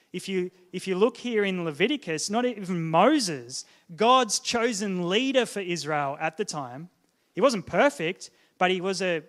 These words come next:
he was a good kind of guy. Even he could not be in God's presence. And if you read the very first words, the very first verse of Leviticus one one, it highlights this. It says,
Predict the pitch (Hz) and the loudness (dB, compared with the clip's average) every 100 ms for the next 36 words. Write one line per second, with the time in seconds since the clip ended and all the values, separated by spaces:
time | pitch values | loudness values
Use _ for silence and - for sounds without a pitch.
0 | - 214 196 165 - _ _ _ 220 160 | -10 -8 -4 -4 -6 _ _ _ -4 -4
1 | - 190 165 156 247 175 254 - _ _ | -6 -4 0 4 6 6 2 -2 _ _
2 | _ _ _ _ _ _ _ - 226 220 | _ _ _ _ _ _ _ 0 0 2
3 | 214 165 247 233 165 - 190 170 180 180 | -2 0 0 0 -6 -2 -2 0 2 0
4 | 175 - 147 180 160 131 139 - 175 170 | -2 -8 -2 -2 -2 -6 -14 -6 -4 -2
5 | 147 160 - - 151 143 135 - - 170 | -4 -8 -14 -4 0 0 -2 -6 -4 -4
6 | 143 120 - - _ _ _ 165 185 - | -6 -12 -16 -16 _ _ _ -2 -2 -4
7 | - _ 180 175 190 220 175 160 165 202 | -10 _ -2 4 6 6 2 2 6 6
8 | 196 - 190 180 - 165 175 147 120 143 | 6 2 2 2 0 0 2 0 -6 -8
9 | 165 190 180 180 139 127 160 185 143 - | -4 -4 -4 -6 -6 -2 2 2 0 -6
10 | 170 143 143 165 185 - 143 - 151 170 | -10 -12 -8 -6 -4 -6 -8 -6 0 2
11 | 180 165 190 147 127 - _ - 170 151 | 2 4 4 2 -6 -20 _ -8 -8 -4
12 | - 190 208 196 - 151 117 - 160 - | 2 4 4 2 -2 -10 -12 -14 -8 -2
13 | 180 160 | -2 -2